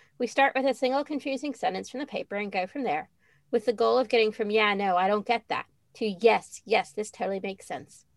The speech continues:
I'm Doctor Adrienne Dela Cruz. I'm an assistant professor in the Department of Psychiatry and associate program director for the psychiatry residency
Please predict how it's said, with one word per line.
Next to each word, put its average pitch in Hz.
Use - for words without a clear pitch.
I'm 262
Doctor 269
Adrienne 226
Dela 220
Cruz. -
I'm 226
an 226
assistant 254
professor 196
in -
the 190
Department 226
of -
Psychiatry 190
and 220
associate 233
program 233
director 196
for 196
the 190
psychiatry 208
residency 180